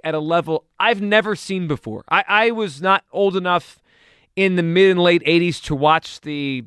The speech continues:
other teams that have, you know, ended up near the top of the all-time sack leaders, right? The eighty-five Bears.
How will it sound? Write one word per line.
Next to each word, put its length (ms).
other 220
teams 360
that 120
have, 160
you 100
know, 220
ended 220
up 120
near 120
the 80
top 260
of 140
the 260
all-time 380
sack 320
leaders, 200
right? 140
The 100
eighty-five 720
Bears. 500